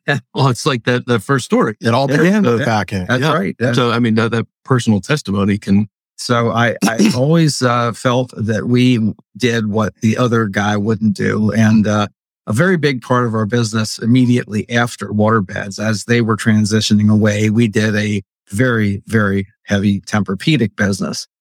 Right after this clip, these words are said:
Speaker 1: Uh, it was before most of the other products were being developed. And Tempur-Pedic, well, we were selling three and four hundred dollar waterbeds, and all of a sudden we're looking at Tempur-Pedics that sell for thousands of dollars.
Speaker 2: Mm-hmm.
Speaker 1: And, and, uh,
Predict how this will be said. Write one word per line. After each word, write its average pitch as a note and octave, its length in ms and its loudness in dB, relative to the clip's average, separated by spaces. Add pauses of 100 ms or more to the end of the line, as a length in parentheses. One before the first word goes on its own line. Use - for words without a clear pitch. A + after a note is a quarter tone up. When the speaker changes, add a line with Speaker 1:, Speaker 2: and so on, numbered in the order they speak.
(360)
Speaker 1:
Uh, A2 260 0
it B2 60 2
was B2 140 2
before B2 420 2
most A#2 300 2
of G#2+ 80 -2
the G#2+ 120 0
other B2 200 0
products G#2 520 -4
were G#2 140 0
being G#2+ 340 2
developed. A#2 540 -2
And A2 220 4
Tempur-Pedic, D3 720 0
well, F#2 180 -2
we F#2 140 2
were D#3+ 100 0
selling C#3 320 0
three C3+ 240 0
and A#2+ 120 0
four A#2+ 180 0
hundred A#2 180 2
dollar G#2+ 220 0
waterbeds, A2+ 560 0
and A2+ 100 4
all A#2+ 100 2
of G#2+ 120 -2
a - 20 -8
sudden A2+ 340 2
we're G#2+ 120 2
looking A2+ 360 2
at - 140 -2
Tempur-Pedics A2+ 720 -2
that G#2 180 -2
sell A#2+ 220 -2
for A#2 140 -6
thousands D3 500 -2
of B2 60 0
dollars. G2+ 480 -2
Speaker 2:
Mm-hmm. G#2+ 320 2 (260)
Speaker 1:
And, C#3 260 0
and, C3 420 0
uh, B2 280 0